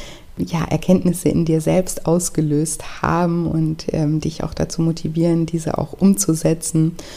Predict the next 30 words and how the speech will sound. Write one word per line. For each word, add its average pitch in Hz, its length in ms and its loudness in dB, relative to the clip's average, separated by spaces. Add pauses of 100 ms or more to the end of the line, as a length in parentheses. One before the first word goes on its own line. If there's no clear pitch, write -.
(320)
Und 156 300 2
ich 151 100 -8
freue 156 180 2
mich 160 180 0
wie - 60 0
immer - 240 -2
auch, 170 220 -2
wenn 165 140 2
dir 165 120 0
diese 160 200 -4
Episode - 400 -4
gefällt 185 520 4
oder - 160 -2
generell 160 420 -2
dieser 160 220 -6
Podcast - 580 -8
gefällt, 156 560 -2
wenn 165 80 -2
du 160 60 0
mir 156 160 0
eine - 120 -2
positive 170 580 0
Bewertung 160 600 0
hinterlässt. 160 760 -2 (580)
Und 156 540 2
ja, 165 160 4
nochmal 151 340 2
ein 165 160 0
kleiner 160 380 2
Reminder, 170 680 2